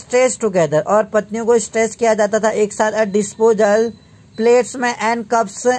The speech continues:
and the sedai। Creepers can be used to make ro-, और जो creepers होती थी उसको,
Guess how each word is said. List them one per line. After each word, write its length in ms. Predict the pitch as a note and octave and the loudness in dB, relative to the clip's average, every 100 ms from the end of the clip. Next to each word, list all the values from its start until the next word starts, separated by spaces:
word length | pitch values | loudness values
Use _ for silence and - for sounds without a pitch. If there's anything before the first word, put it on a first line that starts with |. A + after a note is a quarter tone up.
| - E3+ | -4 -4
and 240 | G3 G3 | -2 0
the 280 | A3 B3+ B3 | 0 0 -2
sedai। 420 | F#3+ D#3+ D3 C3+ B2+ - - - - - - - - - - - - - - - | -2 0 -2 -2 -8 -16 -20 -20 -20 -20 -20 -20 -20 -20 -20 -20 -20 -20 -16 -8
Creepers 540 | A#3+ A3 C#4 C4+ C#4 - | -8 -4 0 2 0 -2
can 200 | B3+ A#3+ | -4 -4
be 200 | C4+ B3+ | -4 -2
used 160 | B3+ - | -2 -2
to 100 | B3+ | -4
make 180 | B3 A3+ | -2 0
ro-, 180 | A#3 | 0
और 140 | A3 B3 | 2 0
जो 100 | C4 | 0
creepers 600 | - B3 A3+ C4+ C4+ C4 | -4 -10 -4 0 0 2
होती 300 | G#3+ G#3 A3+ | 0 0 -4
थी 120 | A#3 | -4
उसको, 560 | B3 A3+ - A3 B3 | -4 -4 -4 0 2